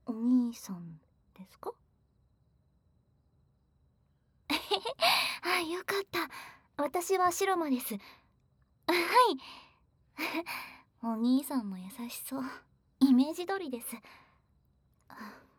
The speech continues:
はい。そうですよね。この後、お兄さんとホテル行くの、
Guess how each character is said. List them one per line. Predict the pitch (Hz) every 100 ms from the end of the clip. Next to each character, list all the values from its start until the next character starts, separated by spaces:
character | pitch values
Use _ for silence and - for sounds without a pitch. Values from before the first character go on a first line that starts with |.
| _ _ _ _ _ _ _ 349
は | 349 403 453 262 - - _ -
い。 | 339
そ | 392
う |
で | 370
す | - 226
よ |
ね。 | 202 247 - _ _ _ _ _ _ _
こ | -
の | 269 285
後、 | 277 226 - - _ _ -
お |
兄 | 220 247 269
さ | 247
ん | 202
と | 190
ホ | 202
テ | - 196
ル | 180
行 | -
く | 208
の、 | 202